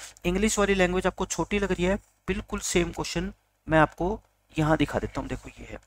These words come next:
इस क्वेश्चन में और उस क्वेश्चन में फ़र्क क्या है, वहाँ पे डिस्टेंस कैप ने तीन किलोमीटर ट्रेवल करी थी और यहाँ पे दो किलोमीटर ट्रेवल करी है, ठीक है, बिल्कुल सेम वही लैंग्वेज है। बारह मिनट तक वो चलती रही और उसने कैप को पकड़ लिया, दो किलोमीटर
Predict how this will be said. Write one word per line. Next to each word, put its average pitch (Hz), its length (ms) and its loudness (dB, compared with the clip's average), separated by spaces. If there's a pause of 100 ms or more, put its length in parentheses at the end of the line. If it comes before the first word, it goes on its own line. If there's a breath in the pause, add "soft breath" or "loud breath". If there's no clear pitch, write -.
(300 soft breath)
इस 214 160 0
क्वेश्चन 220 320 0
में 220 100 2
और 208 60 0
उस 208 100 -4
क्वेश्चन 202 260 -4
में 202 80 0
फ़र्क 190 260 -2
क्या 190 120 6
है, 208 100 2 (580 loud breath)
वहाँ 165 300 4
पे 233 280 6 (460 loud breath)
डिस्टेंस 208 520 2 (160)
कैप 185 300 6
ने 185 100 0 (140)
तीन 185 220 0
किलोमीटर 196 420 -4
ट्रेवल 190 220 0
करी 185 200 -2
थी 185 220 -4 (160)
और 160 80 -2
यहाँ 151 240 0
पे 190 120 2 (120)
दो 175 140 2
किलोमीटर 151 380 -6
ट्रेवल 127 240 -2
करी - 200 -10
है, 107 60 -8
ठीक - 160 -6
है, 190 60 -4 (340 loud breath)
बिल्कुल 220 340 -2
सेम 185 340 0
वही 156 220 -2
लैंग्वेज 160 420 2
है। 170 200 4 (460 loud breath)
बारह 185 240 8
मिनट 180 220 0
तक - 200 -6
वो 170 100 -2
चलती 156 320 0
रही 170 300 -2 (320 loud breath)
और 160 120 0
उसने 180 280 0
कैप 170 320 4
को 180 80 -2
पकड़ 160 240 -4
लिया, 185 300 2 (460 loud breath)
दो 180 160 4
किलोमीटर 151 500 -2